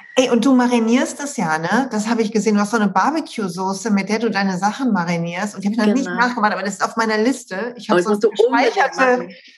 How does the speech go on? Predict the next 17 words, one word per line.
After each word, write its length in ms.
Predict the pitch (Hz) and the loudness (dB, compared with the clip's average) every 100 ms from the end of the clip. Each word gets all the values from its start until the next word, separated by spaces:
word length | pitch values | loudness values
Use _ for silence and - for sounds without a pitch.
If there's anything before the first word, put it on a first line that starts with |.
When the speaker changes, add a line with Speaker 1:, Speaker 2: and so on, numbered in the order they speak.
| _ | _
Speaker 1:
Rezepte, 560 | 214 247 247 294 294 262 214 214 170 | 2 2 4 2 2 0 2 0 -2
äh, 220 | 202 220 | -2 0
Dings 360 | 240 240 247 | 2 2 0
auf 240 | 240 220 208 | 0 -2 0
Instagram. 640 | 240 240 233 208 214 262 285 - - 220 | -2 0 0 2 0 0 -6 -8 -2 0
Äh, 140 | 220 | 2
man 220 | 208 208 | 0 -2
kann 140 | 202 220 | -2 -2
ja 100 | 202 | 0
Sachen 260 | 214 214 | 0 -2
speichern. 460 | 208 - 214 220 185 | -2 0 2 2 0
Und 80 | 196 | 0
da 40 | |
ist 100 | 226 | 0
das 140 | 262 226 | 0 2
mit 180 | 240 | 2
drauf. 140 | 240 | 0